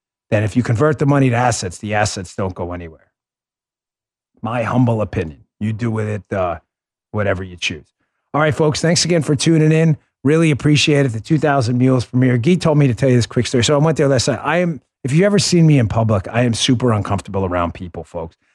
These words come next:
I am not a people person. I don't mean I'm rude. I just mean I don't ever know what to say. So I had to leave after an hour yesterday because I just, uh,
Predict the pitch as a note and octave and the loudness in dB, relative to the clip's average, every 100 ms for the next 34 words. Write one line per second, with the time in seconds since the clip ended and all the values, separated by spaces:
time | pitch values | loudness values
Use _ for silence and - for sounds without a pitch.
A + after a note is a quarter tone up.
0 | _ _ - B2 D3+ C#3 C3 A#2+ A2+ - | _ _ -4 0 2 4 2 2 -2 -4
1 | - A2+ - A2+ G#2 - A2 G#2 F#2 G2 | -8 -2 0 0 -2 -2 -2 -2 -4 -2
2 | A3+ C#3+ C#3 G#2 A2 A#2+ G#2 G2+ A#2 - | 0 2 2 2 2 2 2 -2 -4 -2
3 | C#3 C3+ A#2 A2 B2 G#2+ A2 A2 A2 A2 | 2 2 2 2 0 0 0 2 2 0
4 | - G2+ A#2 G#2 A2+ - _ _ - B2+ | -2 -4 0 0 0 -4 _ _ -6 -2
5 | A2+ D3 C3+ B2+ B2+ A#2 G#2+ A#2+ G2+ G2+ | 0 0 2 2 2 2 0 -2 0 0
6 | G#2 G2+ F#2+ F2 - G2+ F#2 F2+ G2 G#2 | 2 2 0 -4 -8 -6 -6 -6 -6 -6
7 | F#2+ - - - - _ - B2+ A#2+ D3 | -6 -12 -20 -20 -20 _ -4 -2 0 0
8 | - D3+ A#2+ A2+ | 0 0 0 0